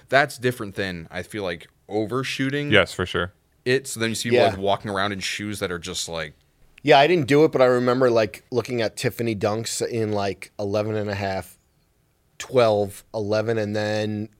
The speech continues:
Speaker 3: maybe looking at a ten and a half.
Speaker 2: Really? You
Speaker 3: Never
Speaker 2: were gonna
Speaker 3: did it.
Speaker 2: squeeze into a ten and a half?
Speaker 3: I was just like, it was just like, "Oh,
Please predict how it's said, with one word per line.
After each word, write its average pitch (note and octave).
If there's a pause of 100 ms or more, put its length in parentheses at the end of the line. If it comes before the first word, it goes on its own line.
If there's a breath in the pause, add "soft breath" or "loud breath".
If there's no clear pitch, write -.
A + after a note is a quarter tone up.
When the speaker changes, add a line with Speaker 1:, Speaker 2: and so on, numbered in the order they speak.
(340)
Speaker 3:
maybe C#3
looking A#2
at G#2+
a G2
ten A2
and G#2
a G2
half. F#2+
Speaker 2:
Really? A2
You G#2
Speaker 3:
Never -
Speaker 2:
were B2+
gonna A#2
Speaker 3:
did B2+
it. A#2
Speaker 2:
squeeze A#2+
into A#2
a G#2+
ten A2+
and A2+
a G#2+
half? G#2+
Speaker 3:
I E3
was F#3+
just F#3
like, E3
it F#3
was E3
just F3+
like, D#3
"Oh, G3